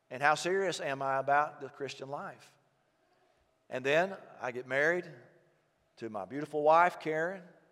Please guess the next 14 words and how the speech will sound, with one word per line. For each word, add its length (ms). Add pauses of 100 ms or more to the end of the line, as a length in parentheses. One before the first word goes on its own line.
(400)
Almost 300
forty-two 440
years 500
now 220
that 120
we've 160
been 160
married. 200
Forty-two 360
years 240
we've 100
been 200
married. 320 (800)
And 440